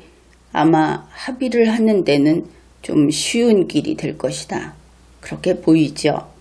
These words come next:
단지 협상의 그 패턴을 이야기하는 겁니다. 그런데 한국 측에서는 일 년마다 갱신할 때 이렇게 힘드는 것, 그것을 좀 피하고 싶어 한다 하는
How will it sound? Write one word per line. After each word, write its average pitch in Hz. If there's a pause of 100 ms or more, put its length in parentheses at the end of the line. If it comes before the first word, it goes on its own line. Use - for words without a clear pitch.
(1040)
단지 190 (440)
협상의 190 (120)
그 - (360)
패턴을 180
이야기하는 170
겁니다. 147 (840)
그런데 214
한국 269
측에서는 156 (400)
일 190
년마다 233
갱신할 170
때 175
이렇게 240
힘드는 185
것, - (500)
그것을 156
좀 180
피하고 233
싶어 -
한다 156
하는 214